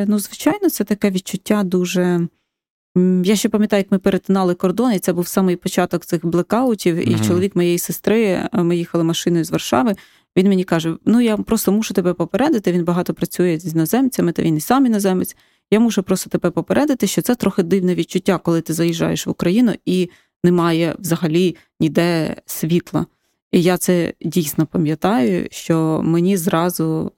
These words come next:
Speaker 1: так, е, ця атмосфера дуже сильно нагадала дев'яності
Speaker 2: Мгм,
Speaker 1: мої,
Speaker 2: так.
Speaker 1: мого дитинства. Я просто тоді, лише тоді бачила вулиці бе-, зовсім без вуличного освітлення.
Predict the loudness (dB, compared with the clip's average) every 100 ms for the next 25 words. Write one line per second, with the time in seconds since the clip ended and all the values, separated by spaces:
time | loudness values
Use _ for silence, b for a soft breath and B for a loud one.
0 | _ -4 -4 -4 -2 0 -2 -4 -8 _
1 | _ 0 0 2 -2 0 0 0 0 0
2 | 0 0 0 0 0 -2 -2 -2 0 0
3 | 0 2 0 -2 -4 -6 2 2 4 2
4 | -2 -8 -2 -2 -2 0 2 2 2 2
5 | 0 -2 -2 0 0 -2 -4 0 0 0
6 | 2 2 2 0 0 -2 -2 0 0 0
7 | -2 -2 0 -2 -2 -4 -2 -2 -2 -2
8 | -2 0 -2 0 0 -2 0 -2 -2 -4
9 | -4 -8 -6 -8